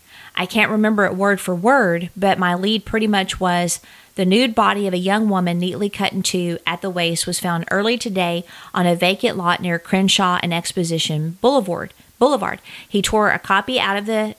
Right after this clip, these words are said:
the typewriter. He took it to the city editor, who was eager to get the story, you know, printed. He raced through the two lines with his pencil po-, poised and wrote in a single word.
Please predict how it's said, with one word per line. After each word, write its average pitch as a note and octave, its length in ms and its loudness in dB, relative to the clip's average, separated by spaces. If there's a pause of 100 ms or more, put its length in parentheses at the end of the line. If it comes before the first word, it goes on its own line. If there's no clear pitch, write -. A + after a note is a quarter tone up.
(160)
the G3 300 -2
typewriter. F#3 500 -2
He F3+ 80 -2
took G3+ 200 -2
it G#3 140 -4
to - 60 -12
the G#3+ 60 -4
city G#3+ 340 -2
editor, E3+ 460 -4 (420)
who G3 120 6
was F#3+ 160 4
eager G3 320 0
to F#3 140 -4
get F#3 180 -4
the F3+ 100 -6
story, F3 360 0
you E3+ 160 -4
know, E3 80 -4
printed. F3+ 480 0 (420)
He G3 140 2
raced G3 320 2
through C4 100 -2
the C4 60 0
two B3 420 -2
lines F#3 400 -2
with F#3+ 120 -6
his E3+ 140 -4
pencil G#3+ 640 0
po-, A#3 240 0 (120)
poised F#3 580 0
and F#3 120 0
wrote F#3+ 240 0
in F#3 160 -2
a F3 100 -2
single G#3 440 0
word. F3 380 -4